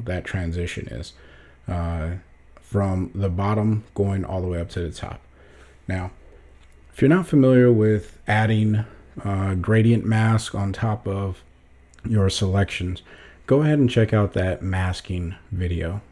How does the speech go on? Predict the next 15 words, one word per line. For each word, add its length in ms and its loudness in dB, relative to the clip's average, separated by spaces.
It'll 220 2
definitely, 960 0
definitely 720 -2
help 260 0
you 120 -4
out. 200 -6
It's 220 -6
a 60 2
little 180 4
long. 340 2
It 120 -2
was 240 0
a 40 0
live 540 -2
stream. 600 -6